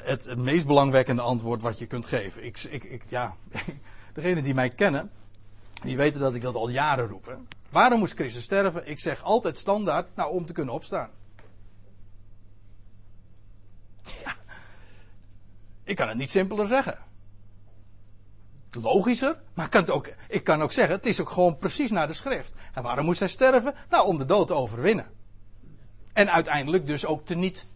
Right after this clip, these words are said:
te doen. Want, ik wil u even wijzen op het verschil.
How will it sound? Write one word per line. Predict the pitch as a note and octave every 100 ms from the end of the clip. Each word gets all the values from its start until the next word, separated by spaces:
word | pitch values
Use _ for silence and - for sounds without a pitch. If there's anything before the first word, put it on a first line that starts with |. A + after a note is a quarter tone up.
| -
te | - C3
doen. | B2 G#2+ - - - - - - -
Want, | C3 B2 - - - - - - -
ik | -
wil | B2+
u | B2
even | B2 A2+
wijzen | B2+ C3+ B2+
op | A2
het | -
verschil. | - D#3+ F3 A3+